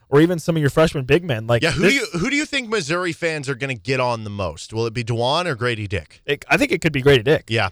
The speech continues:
Speaker 2: I think
Speaker 1: Right?
Speaker 2: it will,
Speaker 1: Es-,
Speaker 2: too.
Speaker 1: especially if he comes out and struggles early.
Speaker 2: Yeah.
Speaker 1: They're just gonna really, really ride him. 'Cause, like, the thing about DeJuan is, like, DeJuan's gonna probably do his thing.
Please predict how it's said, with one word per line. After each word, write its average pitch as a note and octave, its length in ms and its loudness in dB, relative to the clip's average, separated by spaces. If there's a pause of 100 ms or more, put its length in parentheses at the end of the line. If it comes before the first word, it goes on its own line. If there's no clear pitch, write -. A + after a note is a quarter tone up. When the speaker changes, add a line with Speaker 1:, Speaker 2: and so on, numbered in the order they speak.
(120)
Speaker 2:
I B2+ 80 -2
think B2+ 40 2
Speaker 1:
Right? D3 160 8
Speaker 2:
it C#3 60 6
will, A2+ 80 2
Speaker 1:
Es-, - 80 -6
Speaker 2:
too. F#3 100 4
Speaker 1:
especially A3+ 460 4
if E3+ 100 2
he E3 80 -8
comes D#3 280 0
out D3+ 220 8
and A#2 240 -2
struggles C#3 540 4
early. G#2+ 400 0 (480)
Speaker 2:
Yeah. A2+ 160 0
Speaker 1:
They're C#3+ 100 6
just C#3+ 180 0
gonna C#3+ 200 4
really, C#3 320 4
really B2 200 4
ride A2 200 4
him. - 40 -12
'Cause, F3 160 2
like, F3+ 180 6 (260)
the F#3 80 -12
thing C4+ 120 2
about G#3 220 6
DeJuan D3+ 320 6
is, C3+ 160 -2
like, B2 240 4 (380)
DeJuan's A3+ 320 8
gonna D#3+ 160 6
probably C#3+ 380 4
do C#3 180 6
his A2+ 160 2
thing. A#2+ 260 -2